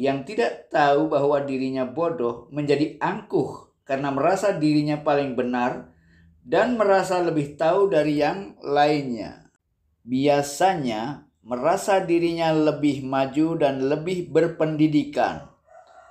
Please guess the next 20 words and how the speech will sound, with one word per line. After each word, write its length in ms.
Dan 640
pada 240
saat 400
yang 320
sama 720
memandang 560
rendah 400
dan 320
primitif 640
kepada 480
orang-orang 800
yang 400
masih 480
percaya 560
kepada 480
Tuhan, 560
yang 240
menurut 480
ukuran 560
pengetahuannya, 1120